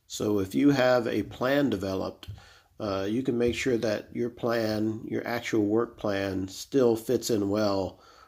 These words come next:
with how, uh, you have your day-to-day family life.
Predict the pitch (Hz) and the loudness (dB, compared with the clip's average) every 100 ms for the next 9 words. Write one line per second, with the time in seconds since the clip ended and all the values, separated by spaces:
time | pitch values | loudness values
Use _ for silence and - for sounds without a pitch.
0 | _ - - 117 110 104 104 101 98 95 | _ -10 -4 0 2 2 0 -2 -2 -2
1 | 98 101 107 101 - 117 113 107 104 95 | -4 -2 -4 -4 -8 -4 -2 0 -2 0
2 | 120 110 104 107 113 - 107 104 95 110 | 2 4 4 2 -4 -8 -4 -2 -2 -2
3 | 107 101 90 98 104 87 - - | -2 -2 -2 -2 -2 -4 -8 -16